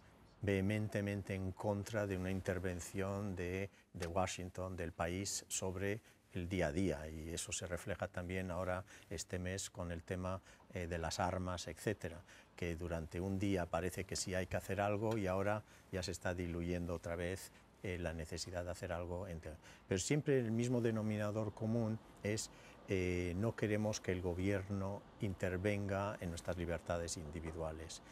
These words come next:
Eh, esto aplicado a la sanidad es lo que ha ido frenando, ha ido haciendo que, eh,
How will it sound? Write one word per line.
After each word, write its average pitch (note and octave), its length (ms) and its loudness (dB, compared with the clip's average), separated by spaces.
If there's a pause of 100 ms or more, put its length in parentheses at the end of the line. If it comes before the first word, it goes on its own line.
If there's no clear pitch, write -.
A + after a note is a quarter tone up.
(300)
Eh, F#2+ 180 2
esto C3 240 4
aplicado A2 360 2
a A2+ 40 4
la A2+ 120 2
sanidad A2+ 420 2
es G#2+ 100 0
lo F#2 100 -2
que - 100 -2
ha F#2+ 40 2
ido F#2+ 160 2
frenando, G2+ 760 0 (240)
ha G2+ 80 2
ido A2 380 4 (300)
haciendo G#2 520 2
que, G#2 380 0
eh, F2+ 160 -4